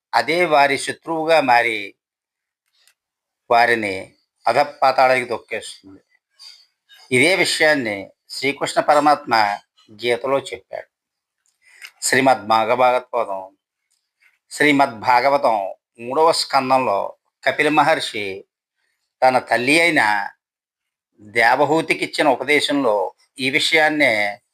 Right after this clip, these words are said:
ప్రస్తావిస్తాడు. అజ్ఞానంలో ఉన్న తనకు సరైన మోక్ష మార్గాన్ని చూపించమని తల్లి కోరినప్పుడు కపిలుడు ఇలా అంటాడు, "జీవుని బంధానికి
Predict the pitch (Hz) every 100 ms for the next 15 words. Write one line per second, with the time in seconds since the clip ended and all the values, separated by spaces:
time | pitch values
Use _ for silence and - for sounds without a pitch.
0 | _ _ _ - 120 - 113 107 95 _
1 | - - _ _ _ _ _ _ _ _
2 | - 110 107 127 139 143 143 139 143 139
3 | 135 131 - 98 - _ - 123 117 151
4 | 165 160 143 143 - 147 135 127 139 127
5 | 113 123 113 123 117 98 98 _ _ _
6 | _ _ _ _ 135 131 160 143 131 127
7 | 131 107 101 98 - _ _ _ - 120
8 | 143 135 110 107 - _ _ _ - 139
9 | 131 - 113 104 107 95 - _ _ -
10 | - - - _ _ - - - _ _
11 | 123 110 120 147 196 196 135 110 104 -
12 | _ _ _ 117 110 127 127 143 147 147
13 | 165 165 -